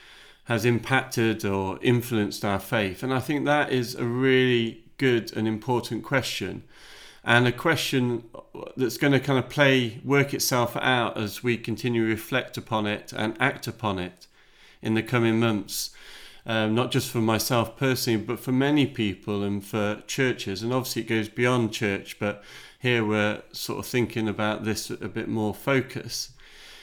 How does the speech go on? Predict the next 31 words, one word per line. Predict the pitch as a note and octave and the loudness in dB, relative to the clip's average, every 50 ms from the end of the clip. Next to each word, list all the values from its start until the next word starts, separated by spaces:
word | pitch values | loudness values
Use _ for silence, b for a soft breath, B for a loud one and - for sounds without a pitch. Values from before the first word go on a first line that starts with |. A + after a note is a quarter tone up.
| B B B | B B B
And | - B2+ C#3+ D3+ D#3 D3+ D3+ D3 - - | 0 2 4 4 4 4 2 0 0 -2
it's | D3+ D#3 C3+ | -2 0 2
a | D#3+ E3 | 4 4
really | D#3+ E3+ E3+ E3+ D#3 | 6 8 8 8 8
helpful | C3+ D#3+ E3+ E3 E3 - C3 | 8 8 6 6 4 0 -2
process, | A#2 - - A2+ G#2 F#2 - - G#2+ G2+ G2+ G#2 - - | -2 2 2 2 2 2 -2 -4 -6 -6 -8 -8 -8 -6
um, | - - A#2+ A#2 A#2 A#2 A2+ A2+ A#2 - - - - B2 | -4 -2 0 0 0 0 0 0 -2 -4 -6 -8 -6 -2
one | A#2+ C3+ C#3+ D3 C#3+ C#3 C3 | 0 2 4 6 6 6 6
that | B2 B2 A#2 - - - - | 4 4 2 0 -4 -6 -2
I've | - A#2+ A2+ A#2 | -2 0 2 2
also | B2 B2 A#2+ - B2+ A#2+ | 2 0 2 2 2 4
asked, | A#2 A#2 G#2 - - - - | 4 4 2 0 -4 -4 -2
uh, | B2 A#2 A2+ - - - - - - | -2 -4 -4 -6 -10 -18 -20 -16 -8
our | - - A#2 A2+ | -4 -2 -2 -2
P | A#2 - C3+ B2+ | -2 -2 -2 -2
C | A2 - - G#2+ | -2 -2 -4 -4
Cs | - - B2+ B2 A#2+ G#2+ A2+ | -2 0 0 2 2 2 0
and | A2+ A2 A2 | 0 0 2
wider | A#2 A#2 A#2 A2+ A2+ A2+ G#2+ | 4 4 4 4 4 2 0
community | G#2 - - A#2+ A#2+ B2+ C3+ C3+ B2 B2+ - A2+ G2 | -2 -2 -2 2 4 6 6 6 4 2 -2 -4 -6
to | F#2 - A2 | -4 -4 -2
engage | G#2+ G#2+ G#2 A#2 A2+ G#2+ G#2+ - - - | -2 -2 0 2 2 2 2 0 -2 -6
with, | G#2+ G2 F2+ - - - B B B B B B B B | -6 -6 -6 -10 -14 -20 B B B B B B B B
to | - C#3 | -4 -4
gather | B2+ C3+ C#3 C#3+ C#3+ C#3 C#3 C#3+ | 2 4 6 6 6 6 4 2
together | C#3 C#3+ - A#2+ - B2+ A#2+ A2 A2+ A#2 | 0 0 -4 -2 0 0 0 0 0 0
learning. | G#2+ G#2+ A#2 B2 B2+ B2+ B2+ B2 A#2 G#2+ F#2 F2+ F2+ F#2 - - B B B B B B B B B B B B B B B | 0 0 2 4 4 4 4 4 2 0 -2 -4 -6 -10 -14 -20 B B B B B B B B B B B B B B B
And | - B2 C3 | 2 2 4
I | C#3 C3+ | 4 2
think | C3 - F3 E3+ E3 D#3+ E3 - - - - - | 2 6 6 6 6 6 4 -2 -12 -18 -14 -8
that | - A#2+ D#3 D#3 D#3 - - - - | -2 2 2 2 2 2 -2 -10 -14